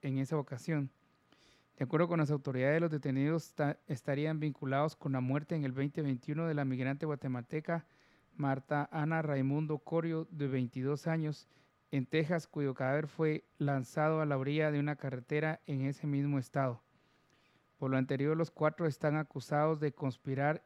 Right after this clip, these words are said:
y de llevar a un extranjero a Estados Unidos con resultado de muerte,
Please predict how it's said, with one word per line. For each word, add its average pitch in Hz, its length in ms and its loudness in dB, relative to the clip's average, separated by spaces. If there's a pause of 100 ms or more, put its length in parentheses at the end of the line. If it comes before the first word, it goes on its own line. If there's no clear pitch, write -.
y 151 120 -4
de 139 180 0
llevar 135 320 2
a 156 80 2
un 151 140 -2
extranjero 147 560 -4
a 156 40 0
Estados 147 440 -2
Unidos 147 380 -2 (440)
con 139 160 0
resultado 139 540 2
de 139 60 0
muerte, 139 520 0